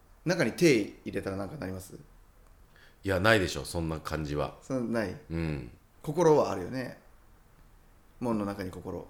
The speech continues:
Speaker 2: 門絶みたいなこと？
Speaker 1: あ、そうそうそう、その話。
Speaker 2: ああ。
Speaker 1: とか、鳥がわ-、悪くなる？
Speaker 2: 鳥が悪いになると。
Speaker 1: 悪いになる？どういうこと？<laughs> どういうこと？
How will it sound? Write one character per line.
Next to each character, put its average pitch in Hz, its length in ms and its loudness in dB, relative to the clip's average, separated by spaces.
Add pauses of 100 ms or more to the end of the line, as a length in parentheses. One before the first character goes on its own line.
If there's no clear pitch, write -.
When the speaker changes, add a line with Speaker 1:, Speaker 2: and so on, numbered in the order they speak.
(500)
Speaker 2:
門 104 280 0
絶 98 280 -2
み 95 80 -2
た 76 80 -4
い 69 40 -6
な - 40 -12
こ 71 120 -12
と？ 73 240 -8
Speaker 1:
あ、 123 180 4
そ 107 140 -6
う 95 40 -8
そ 95 100 -8
う - 40 -8
そ 90 80 -14
う、 - 20 -16
そ 95 120 -8
の 98 40 -4
話。 87 60 -2
Speaker 2:
あ 80 320 -4
あ。 67 40 -8 (1200)
Speaker 1:
と 110 120 -10
か、 95 440 -10
鳥 170 360 -6
が 196 320 -2 (320)
わ-、 123 220 2
悪 143 180 4
く 147 80 -2
な 95 100 -2
る？ - 180 -10 (160)
Speaker 2:
鳥 107 240 0
が 120 140 8
悪 113 320 6
い 110 120 6
に 78 140 0
な 71 140 -6
る 65 80 -14
と。 117 100 -10
Speaker 1:
悪 202 400 4
い 269 140 6
に 123 140 4
な 113 180 2
る？ 110 300 -4 (600)
ど 123 160 -10
う 147 40 2
い 202 40 0
う - 20 -2
こ 320 140 0
と？ 339 400 0 (600)
<laughs> - 640 -2
ど 180 180 2
う 247 60 4
い 262 120 4
う 262 100 2
こ 254 140 8
と？ 254 540 6